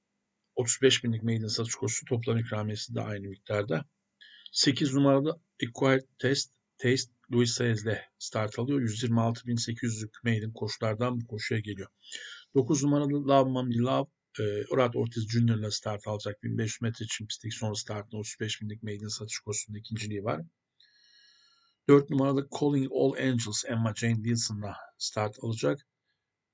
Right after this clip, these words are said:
İrlanda'dan geliyor. Amerika'da bir kez start almış maiden koşuda.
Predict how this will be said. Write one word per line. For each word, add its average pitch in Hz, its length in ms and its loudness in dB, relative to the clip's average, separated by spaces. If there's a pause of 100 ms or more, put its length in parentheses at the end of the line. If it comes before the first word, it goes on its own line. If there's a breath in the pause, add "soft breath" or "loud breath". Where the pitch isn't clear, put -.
(120)
İrlanda'dan 123 840 0
geliyor. 123 380 0 (240)
Amerika'da 107 480 -2
bir 120 140 -4
kez 101 200 -6
start - 360 -8
almış 104 440 -8
maiden 107 300 -8
koşuda. - 540 -6